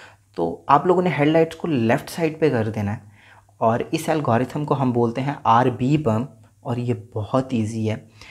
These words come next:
सारे एल्गोरिथम्स इंट्यूटिवली समझना ज़्यादा एफिशिएंट नहीं होता, कुछ चीज़ें आप लोगों को याद भी रखनी चाहिए। लाइक इसके पहले तीन, अ, जो नोटेशंस हैं वो आप याद कर लें, आर टू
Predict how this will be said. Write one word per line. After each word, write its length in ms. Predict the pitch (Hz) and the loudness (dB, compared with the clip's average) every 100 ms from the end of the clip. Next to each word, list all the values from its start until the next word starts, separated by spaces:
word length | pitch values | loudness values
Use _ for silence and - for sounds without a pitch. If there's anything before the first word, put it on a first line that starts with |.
| - | -20
सारे 320 | - 165 175 214 | -8 -2 0 2
एल्गोरिथम्स 640 | 196 175 170 175 196 190 | 2 4 2 0 -6 -6
इंट्यूटिवली 800 | - 180 - 175 185 208 208 208 | -6 -6 -4 -4 -2 0 2 2
समझना 460 | 202 170 165 175 | 0 0 0 0
ज़्यादा 280 | 170 143 131 | 2 2 2
एफिशिएंट 540 | 151 151 156 - 147 135 | 0 0 -4 0 2 2
नहीं 160 | 120 | 0
होता, 500 | 117 110 117 120 - _ _ | 0 0 -2 -2 -10 _ _
कुछ 300 | - 123 - | 0 0 0
चीज़ें 240 | 156 147 147 | 0 2 4
आप 180 | 135 | 2
लोगों 180 | 135 135 | 2 0
को 100 | 131 | -2
याद 360 | 143 110 107 135 | 0 4 4 4
भी 140 | 143 | 2
रखनी 300 | 131 - 113 | 0 -2 -4
चाहिए। 420 | 110 107 107 127 - - - - | -2 -4 -4 -6 -12 -20 -14 -2
लाइक 180 | 147 151 147 | -2 -2 -6
इसके 240 | - 185 | -6 -6
पहले 440 | 185 160 156 185 | -4 -4 -2 0
तीन, 760 | 185 190 151 143 151 147 139 - - - - - | 0 -2 -2 2 4 2 0 -8 -20 -20 -20 -10
अ, 200 | 120 113 | -4 -2
जो 520 | 117 113 127 127 120 - | -2 4 6 6 6 2
नोटेशंस 600 | 123 117 127 - 151 147 | 0 2 0 0 -2 -2
हैं 100 | 127 | 0
वो 120 | 135 | 4
आप 200 | 131 131 - 113 | 2 2 -6 -2
याद 240 | 104 139 | 0 0
कर 240 | - 104 | -2 -2
लें, 320 | 110 117 113 - - _ _ | -2 -6 -8 -18 -20 _ _
आर 240 | 127 123 139 | 0 2 2
टू 380 | 147 180 180 | 0 -6 -6